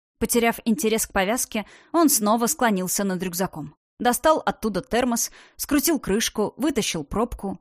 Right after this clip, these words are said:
из термоса повалил пар и протянул Даше. Предупредил. "Только наливай сама, я пролью".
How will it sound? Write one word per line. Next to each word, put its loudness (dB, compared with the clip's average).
из 0
термоса 0
повалил 0
пар -6
и 4
протянул 0
Даше. -6
Предупредил. -2
"Только 0
наливай 6
сама, 2
я 4
пролью". 0